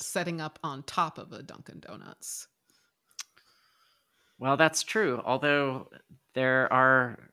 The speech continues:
Speaker 2: some opportunities for Dunkin' Donuts to set up on top of Starbucks 'cause they've basically pulled out of downtown San Francisco.
Speaker 1: Yeah. Well, the important thing is that the victor erects their coffee and pastry shop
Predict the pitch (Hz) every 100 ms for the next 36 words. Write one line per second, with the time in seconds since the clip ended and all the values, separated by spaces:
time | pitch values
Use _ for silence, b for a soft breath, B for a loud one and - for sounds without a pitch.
0 | - - 135 - 139 147 - 151 156 127
1 | 110 - 120 117 117 117 113 123 90 -
2 | - - 113 110 104 107 107 - - -
3 | 123 120 101 - - 98 - 101 113 -
4 | - 107 - 110 107 107 101 107 107 110
5 | 107 - 110 - 107 - - - 113 -
6 | _ 147 131 131 - 190 185 185 240 277
7 | 214 180 160 151 147 - 139 110 156 151
8 | 165 - 151 139 139 - _ - 156 147
9 | 147 - - - 143 143 139 - _ _
10 | - 156 143 - 135 135 - 139 - 160
11 | - 147 135 - 139 123